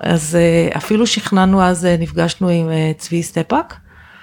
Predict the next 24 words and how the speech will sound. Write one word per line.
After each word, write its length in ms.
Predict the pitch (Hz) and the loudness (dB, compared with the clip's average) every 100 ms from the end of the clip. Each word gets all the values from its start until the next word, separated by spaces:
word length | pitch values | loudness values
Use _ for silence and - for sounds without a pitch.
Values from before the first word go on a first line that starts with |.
| - _ 175 | -20 _ -4
ממיטב 500 | 165 165 156 170 160 | -2 -2 0 0 2
דש, 380 | 165 190 233 - | 2 2 0 0
ואמרנו, 460 | 170 170 180 180 | 0 2 4 2
"לא, 140 | 156 156 | 0 -2
אנחנו 600 | 151 - 160 151 - - - | -4 -8 -10 -10 -12 -16 -14
נשיק, 560 | - 143 - 196 185 - | -8 -4 0 0 -2 -2
אה, 300 | 175 165 - - | -2 -2 -2 0
אינדקס 420 | 175 180 185 - | 2 2 -2 -4
כזה 200 | 175 165 | -2 2
עם 120 | 160 | 2
הבורסה, 580 | 151 165 202 208 233 233 220 - - - - | 0 0 0 0 0 -2 -4 -16 -20 -20 -6
אנחנו 160 | 180 | 0
מציעים 440 | 175 170 175 196 226 | 2 2 0 2 2
לך 240 | 220 185 175 165 | 0 0 0 0
לעשות, 540 | 160 151 170 170 - | -2 -2 -4 -4 -4
אה, 720 | 175 165 160 160 156 156 156 156 _ - _ - | -2 0 -2 -4 -6 -8 -10 -14 _ -20 _ -6
השקה 360 | 151 165 175 | -4 -2 -2
של 140 | 160 185 | -2 -2
תעודת 360 | 185 170 165 | 0 0 -2
סל, 360 | - 170 165 233 277 | -2 0 2 0 -2
שאנשים 920 | - 160 - 160 - - 170 185 170 | -4 -4 -4 -6 -6 -2 0 0 0
גם 140 | 165 | 0
יוכלו 280 | 165 180 165 | 0 -2 0
להשקיע", 640 | 160 147 - 196 196 247 | 0 0 -4 0 2 2